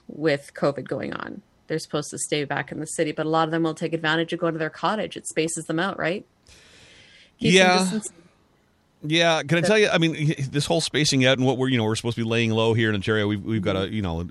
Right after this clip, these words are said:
Speaker 2: people keep calling it a
Speaker 1: Lockdown.
Speaker 2: lockdown. It, it's not a lockdown. There are, I, I mean, we're not, we're not locked
Speaker 1: Curfews.
Speaker 2: down.
Speaker 1: <laughs>
Speaker 2: Yeah, we're, we're being asked to stay home and get only what you need. There's, but,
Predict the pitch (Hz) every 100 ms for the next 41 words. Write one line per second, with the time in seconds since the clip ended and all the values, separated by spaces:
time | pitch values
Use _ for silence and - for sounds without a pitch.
0 | 90 131 117 98 104 107 98 90 82 160
1 | - - 165 87 85 90 113 - 117 117
2 | 120 120 117 107 107 113 123 - 117 117
3 | 117 120 117 107 107 104 101 101 98 90
4 | - _ _ - _ - 110 127 131 131
5 | 131 143 143 143 - 147 143 151 156 156
6 | - 143 135 131 113 190 117 123 113 110
7 | 110 110 107 - - 339 - 208 143 113
8 | 147 147 123 160 151 175 156 151 143 -
9 | 117 - 135 117 92 110 110 107 104 101
10 | 107 107 107 101 95 92 87 87 98 104
11 | 120 131